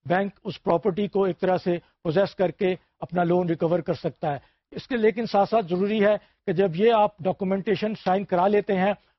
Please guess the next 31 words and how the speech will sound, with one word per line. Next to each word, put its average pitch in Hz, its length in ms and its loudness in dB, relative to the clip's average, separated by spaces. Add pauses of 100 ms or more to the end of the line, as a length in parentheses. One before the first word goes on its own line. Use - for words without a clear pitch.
اس - 120 -12
کے 240 120 0
بعد 226 200 4 (180)
اس 240 220 -10
ٹائٹل 208 380 0
کو 220 260 2 (120)
پرفیکٹ 196 440 -2
کرنے 190 320 -2
کا 202 100 2
کانسیپٹ 175 520 -2
ہے۔ 156 80 -2 (360)
پرفیکشن 202 500 -2
کا 220 120 2
بھی 208 140 0
ایک 196 140 0
پروسیجر 196 480 0
ہے۔ 202 120 4 (340)
اس - 140 -10
میں 202 120 2
بینک 180 300 0
کے 202 100 0
جو 185 120 0
لیگل 190 320 0
ایڈوائزر 175 480 2
ہیں، 185 180 0 (340)
جو 190 80 0
بینک 180 260 -2
کا 208 80 2
لیگل 180 280 0
کونسل 175 480 0
ہے، 185 140 4